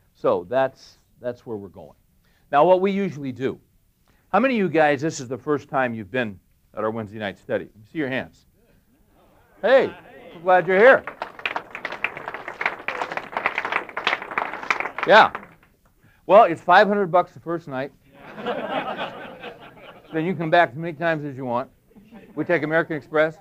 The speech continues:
These, yeah, we got a credit card. Yeah, we got this guy back here running a Ponzi scheme. He's with Campus Crusade, so you support him, and I get a cut, and we got, we got all kinds of things going.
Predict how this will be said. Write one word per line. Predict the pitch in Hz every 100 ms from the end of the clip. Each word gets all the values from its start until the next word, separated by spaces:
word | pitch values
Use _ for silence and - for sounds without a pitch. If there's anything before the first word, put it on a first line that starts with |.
| _
These, | 147 - _ _ _ _ _ _ _
yeah, | 185 156
we |
got | 160
a |
credit | - 170 170
card. | 170 156 143
Yeah, | 147 117
we | 95 139
got | 151
this | - 143
guy | 165 156
back | 147 139 -
here | 160 127 131 113 -
running | 135 135
a | 110
Ponzi | 165 156 127 107
scheme. | 131 120 131 - - - - - - - - - - - - - - - 180
He's | 190
with | 160 -
Campus | 165 151 123
Crusade, | 156 139 160 151 131
so | - 127 113 _ _ _ _ _ _ _ -
you | 143 160
support | 135 156 147
him, | 143 151 143
and | 101 92 120
I | 131
get | 131 120
a |
cut, | - 135 127
and | 113 101
we | 127
got, | 131 131
we | 170
got | 165
all | 127
kinds | 135 117
of | 92
things | 98 85
going. | 98 78